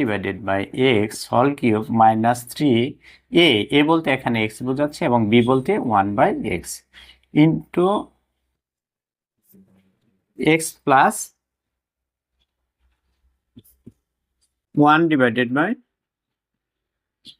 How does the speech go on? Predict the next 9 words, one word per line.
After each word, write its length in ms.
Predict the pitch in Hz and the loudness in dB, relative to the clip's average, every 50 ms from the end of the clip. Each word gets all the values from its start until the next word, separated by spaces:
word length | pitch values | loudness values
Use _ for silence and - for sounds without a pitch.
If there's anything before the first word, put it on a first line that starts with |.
| _ _ _ - - 151 123 113 | _ _ _ 0 0 2 2 0
x। 40 | - - - - - _ _ 175 | -4 -6 -10 -10 -12 _ _ -4
এখন 300 | 180 180 - 220 196 139 139 151 143 135 | -4 0 0 2 2 4 4 4 2 4
আমরা 180 | 131 123 131 131 135 - 147 139 | 4 4 2 2 0 0 -2 -2
এই 80 | 143 147 | -2 0
যে 60 | 156 165 160 | -2 -2 -2
একটা 140 | 160 - 156 143 135 | -2 -4 -2 0 2
মান 140 | 131 127 127 120 - | 2 2 0 0 -2
পেয়েছি, 340 | 110 104 101 101 - - 160 - - _ - 117 | -4 -4 -4 -6 -8 -10 -10 -10 -8 _ -2 2
দেওয়া 220 | 117 113 107 104 | 2 4 4 2